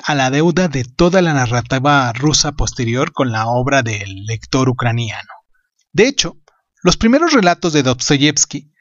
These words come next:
son de carácter humorístico y ponen en manifiesto la influencia del maestro. No deja de ser curioso que uno de los ma-, de los relatos más celebrados de Gogol sea precisamente el titulado El abrigo, que narra la historia de un pobre funcionario petersburgués,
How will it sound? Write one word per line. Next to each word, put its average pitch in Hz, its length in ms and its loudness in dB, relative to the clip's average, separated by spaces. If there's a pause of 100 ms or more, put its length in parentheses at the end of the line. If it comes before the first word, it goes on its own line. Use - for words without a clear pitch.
(200)
son 269 180 0
de 339 120 0
carácter 175 420 0
humorístico 131 800 0
y 160 160 -2
ponen 285 400 2
en 170 140 0
manifiesto 135 680 -2
la 147 80 0
influencia 131 640 -2
del 117 160 -2
maestro. - 560 -4 (380)
No 127 140 2
deja 151 240 2
de 151 100 0
ser 127 240 -4
curioso 147 500 0
que 120 120 -8
uno 120 380 -2
de 113 120 -2
los 104 300 -10
ma-, 120 540 0
de 127 160 -2
los 131 160 2
relatos 143 480 0
más 143 160 2
celebrados 127 500 -2
de 120 60 -2
Gogol 156 400 0 (340)
sea 262 160 0
precisamente 143 800 0
el 123 80 0
titulado 120 560 -2 (300)
El 151 160 0
abrigo, 214 400 0
que 113 160 -8
narra 117 340 0
la 185 100 0
historia 123 380 -6
de 151 80 -2
un 135 140 -2
pobre 113 300 -4
funcionario 110 760 -4
petersburgués, 123 1160 -2